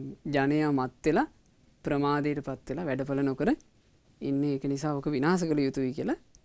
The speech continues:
මේ රජුරු කියනවා, කියනවා. ඒ වගේ බුදුරජාණන් වහන්සේ දේශනා කරනවා, "පින්වත් මහණෙනි, භික්ෂුවත් ඔය විදිහටම මේ රූපේ වැඩපිළිවෙල යම් තාක් ඇද්ද, රූපේ විමසා බලන්න ඕනේ," කියනවා.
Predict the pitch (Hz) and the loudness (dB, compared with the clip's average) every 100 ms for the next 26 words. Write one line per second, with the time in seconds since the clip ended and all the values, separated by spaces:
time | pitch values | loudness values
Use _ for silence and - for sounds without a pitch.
0 | _ _ - 147 131 147 147 135 135 127 | _ _ -4 -4 -2 -4 -6 -4 -6 -6
1 | 131 127 127 135 _ _ _ _ - _ | -8 -8 -10 -12 _ _ _ _ -20 _
2 | - 156 175 170 156 151 160 156 147 147 | 4 8 10 10 6 6 2 4 2 2
3 | 135 139 139 135 139 135 127 151 151 143 | 0 0 -2 -4 -2 -4 2 4 6 4
4 | 131 139 139 127 127 143 - - _ 151 | 0 -2 -2 -2 -4 -8 -18 -20 _ 4
5 | 160 175 - 208 143 120 - - - - | 4 4 2 4 4 0 -12 -20 -20 -20
6 | - - 160 165 160 165 214 175 127 117 | -8 4 6 8 4 6 4 4 -2 2
7 | 202 330 - - - - - _ - - | 2 2 -4 -20 -20 -20 -20 _ -20 -20
8 | _ _ - - 160 156 147 143 151 160 | _ _ -20 4 8 8 8 2 2 8
9 | 196 233 247 226 185 139 143 165 151 135 | 10 8 8 8 8 6 4 2 2 2
10 | 127 131 127 135 135 170 226 220 143 120 | 0 0 0 -2 0 2 2 0 -2 -2
11 | 117 120 - - _ _ 170 165 175 185 | -4 -6 -8 -20 _ _ 6 8 8 6
12 | 175 147 139 139 127 127 120 127 107 131 | 2 2 0 -2 -4 -2 -4 -6 -6 -6
13 | 117 120 160 | -8 -10 -14